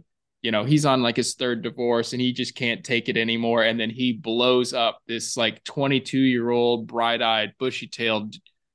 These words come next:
kid over the middle. And then it just keeps going down from there,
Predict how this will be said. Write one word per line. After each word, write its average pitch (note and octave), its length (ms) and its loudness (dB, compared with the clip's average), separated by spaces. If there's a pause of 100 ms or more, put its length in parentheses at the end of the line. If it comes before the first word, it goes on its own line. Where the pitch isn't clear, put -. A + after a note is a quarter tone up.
(120)
kid C3 560 4 (240)
over B2 240 4
the A#2+ 100 2
middle. F#3+ 440 8
And F3+ 260 4
then D3+ 540 2 (760)
it C3 160 2
just B2+ 240 0
keeps B2+ 260 -4
going C3 520 4 (100)
down A#2+ 300 0
from A#2+ 220 -6
there, C3 360 -2